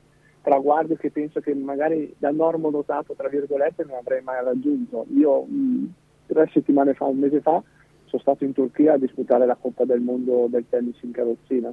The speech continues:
siccome sono un atleta della nazionale di tennis, e quindi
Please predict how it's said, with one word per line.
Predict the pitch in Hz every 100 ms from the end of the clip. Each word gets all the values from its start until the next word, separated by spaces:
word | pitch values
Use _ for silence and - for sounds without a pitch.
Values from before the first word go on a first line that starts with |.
| _
siccome | - 120 117
sono | - 123
un | 120
atleta | 123 - 127 123
della | 120 117
nazionale | 117 - 120 117
di | 120 120
tennis, | 117 117 113 - _ _ _ _ _ _
e | 127
quindi | - 156 170 151